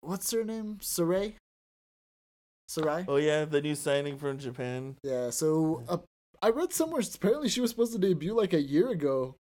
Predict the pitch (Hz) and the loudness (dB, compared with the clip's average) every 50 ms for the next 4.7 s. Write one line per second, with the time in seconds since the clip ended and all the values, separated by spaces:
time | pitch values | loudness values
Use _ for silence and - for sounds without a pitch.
0 | _ _ _ _ _ _ _ _ - 147 165 165 156 147 165 - 185 170 180 175 | _ _ _ _ _ _ _ _ 4 6 6 6 6 4 4 4 6 6 6 6
1 | 180 170 175 175 175 170 - 180 190 165 170 151 156 156 151 - 175 165 151 - | 6 6 8 6 6 6 4 2 2 4 2 4 4 2 2 2 0 0 0 -2
2 | 139 143 135 139 151 147 - 139 135 - 151 139 113 113 113 113 117 160 139 127 | -4 -2 -2 -2 -2 -2 -6 -6 -2 -2 -2 -2 -2 -2 -2 0 0 0 -2 -2
3 | - - 139 127 127 127 127 131 131 131 131 127 127 127 127 127 131 139 151 170 | -4 -4 -4 -4 -2 -4 -4 -6 -6 -4 -4 -4 -4 -4 -6 -6 -4 -2 -2 -2
4 | 170 - 175 160 - - 160 151 151 147 143 139 143 - | 0 0 -2 -2 0 0 2 2 2 2 2 0 -4 -6